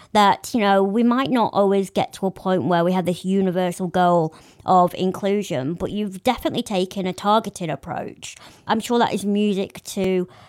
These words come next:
to many of our listeners' ears. Now, I know we've not got too much long with you. It's been a fascinating conversation, and s-, we could have talked for a very long time. I'm sure we'll be getting you back, um,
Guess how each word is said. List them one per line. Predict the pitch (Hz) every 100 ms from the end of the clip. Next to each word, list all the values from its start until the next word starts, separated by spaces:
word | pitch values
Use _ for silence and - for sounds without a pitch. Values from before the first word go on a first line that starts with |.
| _
to | - 208
many | 202 208 202
of |
our | 180 175
listeners' | 180 - 180 175 -
ears. | 202 190 156 - -
Now, | 220 208 - -
I | 247
know | 262
we've | 269
not | 254 -
got | 240 - - -
too | - - 302
much | 302 - -
long | 226 233 220
with | 190 -
you. | 156 165
It's | -
been | 220 202
a | 196
fascinating | - - 269 - 220 196 180 185 170 156 170 - - -
conversation, | - 190 180 185 180 180
and | 165 165 - 180 185 - - -
s-, | 107 - -
we | 196 196
could | 202
have | 185 185
talked | - 220 - - - - - -
for | 220
a |
very | 214 233
long | 226 214
time. | 202 190
I'm |
sure | 185 202
we'll | 196
be | 190 185
getting | 185 170
you | 185
back, | 185 185 - -
um, | - 190 185 180 180